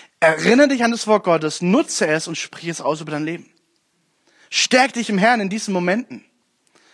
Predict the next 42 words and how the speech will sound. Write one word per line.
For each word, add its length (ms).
Und 80
dann 100
bekomme 300
ich 60
die 80
Nachricht, 300
dass 120
mein 80
Onkel 280
gestorben 460
ist. 340
Ey, 180
das, 200
diese 320
Woche 260
war 140
ein 80
Sturm 400
pur. 340
Was 200
hat 80
mich 180
geholfen, 500
mich 200
im 80
Herrn 240
zu 140
stärken? 440
Und 120
wie 80
mache 220
ich 80
das? 280
Indem 220
ich 80
die 120
Bibel 260
lese, 360
indem 280
ich 140
Gott 180
suche, 440